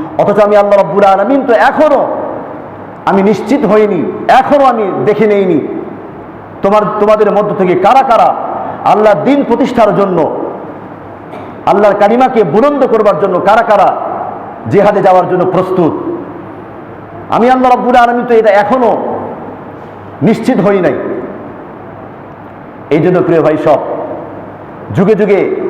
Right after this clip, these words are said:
কোরবানির মাধ্যমেই যেমন সফলতা অর্জিত হয়েছে, কোরবানির মাধ্যমেই যেমন বাতিল শক্তি যেমন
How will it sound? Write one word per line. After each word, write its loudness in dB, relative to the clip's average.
কোরবানির 4
মাধ্যমেই 2
যেমন 2
সফলতা 0
অর্জিত 0
হয়েছে, 4
কোরবানির 2
মাধ্যমেই 2
যেমন 2
বাতিল 2
শক্তি 0
যেমন 4